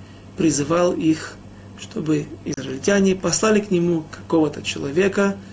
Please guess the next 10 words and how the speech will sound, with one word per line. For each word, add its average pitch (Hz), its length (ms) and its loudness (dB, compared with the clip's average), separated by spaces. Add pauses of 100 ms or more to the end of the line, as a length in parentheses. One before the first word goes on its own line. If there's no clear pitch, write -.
(180)
который 220 480 2
сразится 156 520 -2
с - 140 0
ним. 120 140 -6 (440)
Прочтём - 380 0
это 147 180 -6
дальше 190 360 2
в 175 60 -6
следующих 160 380 0
строках. - 480 0